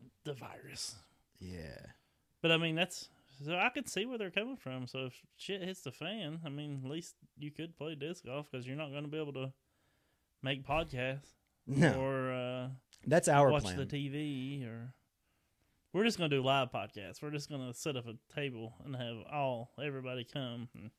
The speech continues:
Speaker 1: all the knuckleheads come and we'll just do it live.
Speaker 2: All the friends.
Speaker 1: The friends.
Speaker 2: All the buds. That'd be fun.
Speaker 1: Damn, I'm glad I took 'em. I, I, how bright were those glasses?
Speaker 2: It was blinding me.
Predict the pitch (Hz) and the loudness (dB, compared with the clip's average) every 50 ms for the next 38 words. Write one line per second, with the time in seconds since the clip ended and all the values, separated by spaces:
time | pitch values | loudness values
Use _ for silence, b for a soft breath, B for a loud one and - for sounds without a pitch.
0 | _ _ _ _ _ _ _ _ _ _ _ _ _ _ _ - 139 139 135 135 | _ _ _ _ _ _ _ _ _ _ _ _ _ _ _ -4 -2 0 0 0
1 | 139 135 143 143 135 - 127 117 117 117 113 104 101 120 - - - 127 123 123 | 0 2 2 2 0 0 -2 -4 -4 -4 -4 -4 -6 -8 -12 -10 -8 -6 -6 -4
2 | 123 123 120 117 113 117 117 117 120 117 117 - - - 151 147 139 135 120 - | -4 -4 -6 -6 -6 -8 -8 -8 -8 -10 -12 -14 -16 -6 -2 -2 -2 -2 -2 -4
3 | 120 120 110 117 120 - - - - 107 104 101 101 - - 107 107 110 110 117 | -4 -4 -6 -6 -8 -12 -12 -10 -6 -4 -4 -4 -6 -6 -6 -4 -4 -2 -2 -2
4 | 120 117 120 - - b b b b b b b b b 139 139 127 - 160 165 | -2 -2 -4 -6 -12 b b b b b b b b b -10 -10 -8 -4 0 2
5 | 170 170 170 175 170 170 170 175 180 185 220 - 214 196 202 110 110 113 117 117 | 2 4 4 4 2 2 0 0 -2 -2 -2 -2 -4 -2 0 2 2 2 2 0
6 | 113 - - - _ _ _ _ _ _ _ _ _ _ _ _ _ - - - | -2 -6 -10 -12 _ _ _ _ _ _ _ _ _ _ _ _ _ -18 -10 -8
7 | 104 110 113 123 110 - - 69 58 - 90 98 - - - 156 185 190 180 208 | -6 -4 -4 -4 -6 -6 -8 -10 -10 -10 -10 -10 -12 -10 -8 -4 -2 -2 -2 -2
8 | 214 190 190 190 175 170 170 180 170 151 143 135 123 120 139 160 151 - 139 135 | 0 0 2 2 2 2 0 -2 -2 -2 -2 -4 -4 -4 -4 -6 -6 -6 -8 -8
9 | 131 180 180 - _ - - 151 185 208 214 175 139 - 160 165 175 139 131 135 | -8 -8 -10 -10 _ -10 -4 0 2 2 2 2 2 4 6 6 6 6 4 2
10 | 131 131 127 127 127 131 123 131 131 120 123 107 98 120 - - - _ _ - | 0 0 0 -2 -2 -2 0 0 0 -2 -4 -6 -10 -10 -12 -14 -18 _ _ 2
11 | 156 196 262 254 185 160 156 156 151 135 120 107 90 85 71 - - | 4 4 4 4 4 4 6 8 8 6 6 4 0 -4 -8 -10 -12